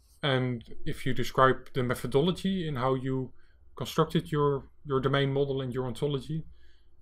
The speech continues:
um, you'll also get, uh, so this is n-, required to get, uh, a maximum amount of points, so ten out of ten.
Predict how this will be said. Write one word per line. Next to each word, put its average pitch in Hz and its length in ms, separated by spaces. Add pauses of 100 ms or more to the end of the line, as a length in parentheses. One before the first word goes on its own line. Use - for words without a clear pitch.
(100)
um, 120 500 (320)
you'll 139 260
also 135 260
get, 123 320 (680)
uh, 120 240
so 123 140
this 127 200
is 120 180
n-, 156 120
required 131 580
to 127 100
get, 120 320 (640)
uh, 127 520
a 143 40
maximum 123 540 (520)
amount 120 280
of - 120
points, 123 340
so - 220
ten 123 240
out 117 140
of 113 80
ten. 117 340